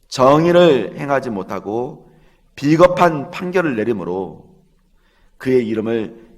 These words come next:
예수님을 십자가에 못 박는 그러한 불명예스러운 이름으로 역사 속에 기억되고 있는 것입니다. 이와 같이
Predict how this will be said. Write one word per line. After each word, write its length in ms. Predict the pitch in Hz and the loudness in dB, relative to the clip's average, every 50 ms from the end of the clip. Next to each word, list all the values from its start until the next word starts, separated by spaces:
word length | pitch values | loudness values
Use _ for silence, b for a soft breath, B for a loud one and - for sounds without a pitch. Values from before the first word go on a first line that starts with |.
| _ _ _ _ _ _ _ _ _ | _ _ _ _ _ _ _ _ _
예수님을 540 | 87 104 120 123 - - 143 143 143 143 143 | -4 -2 -2 -2 -4 -8 -8 -6 -6 -6 -6
십자가에 500 | 143 - - - _ - 139 135 135 127 | -8 -10 -14 -10 _ -4 -2 0 0 -2
못 240 | 123 101 92 - - | -4 -6 -10 -8 -6
박는 460 | - 101 95 110 139 127 92 73 - - _ _ _ _ _ _ _ _ _ _ _ _ _ _ _ _ _ _ | -6 -6 -4 -6 -8 -10 -12 -14 -18 -20 _ _ _ _ _ _ _ _ _ _ _ _ _ _ _ _ _ _
그러한 380 | - 135 131 143 143 147 147 | 0 4 4 4 4 2 -4
불명예스러운 920 | - - - 131 135 147 160 180 185 185 180 175 180 175 156 156 156 143 | -8 -6 -4 -4 -2 2 2 2 2 2 -2 -2 -2 0 0 0 0 -2
이름으로 720 | 110 101 101 110 104 98 90 92 98 104 101 98 101 B B B B B B _ _ 85 | -4 -6 -6 -4 -4 -4 -4 -4 -4 -4 -4 -6 -8 B B B B B B _ _ -10
역사 300 | 92 92 92 - - - | -10 -10 -10 -10 -12 -12
속에 720 | - - - 90 87 90 85 92 113 139 147 B B B B B B _ _ | -12 -12 -14 -14 -10 -10 -6 -6 -6 -6 -8 B B B B B B _ _
기억되고 560 | _ - 98 95 95 - - 95 85 - 87 | _ -8 -8 -8 -8 -10 -14 -16 -14 -12 -14
있는 560 | 85 80 80 78 80 80 78 80 85 87 85 | -14 -14 -14 -14 -14 -14 -14 -14 -14 -16 -16
것입니다. 500 | 78 76 71 - - - _ - - - _ _ _ _ _ _ _ _ _ _ _ _ _ _ _ _ _ _ _ _ _ _ _ _ _ _ b b b b b b b b b b b b b b b b b _ | -16 -18 -18 -20 -20 -20 _ -20 -20 -20 _ _ _ _ _ _ _ _ _ _ _ _ _ _ _ _ _ _ _ _ _ _ _ _ _ _ b b b b b b b b b b b b b b b b b _
이와 260 | 113 117 143 160 170 | -4 2 4 4 4
같이 720 | 175 185 180 180 - - 160 170 151 113 82 71 - - | 4 2 0 0 -4 -4 -2 -4 -4 -6 -8 -12 -16 -20